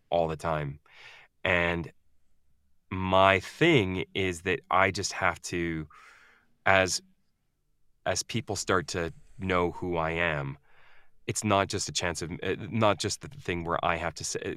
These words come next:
where I can say yes to every single project. I have to trust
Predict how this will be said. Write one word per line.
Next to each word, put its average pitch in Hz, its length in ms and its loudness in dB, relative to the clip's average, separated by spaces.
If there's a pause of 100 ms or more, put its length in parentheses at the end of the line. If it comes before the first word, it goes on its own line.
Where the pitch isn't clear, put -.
where 92 280 0
I 90 120 2
can 87 140 -6
say 85 180 -4
yes 82 360 -4
to - 100 -6
every 82 200 -4
single 80 220 -4
project. 82 500 2 (360)
I 104 60 10
have 101 80 6
to - 80 -10
trust - 280 -2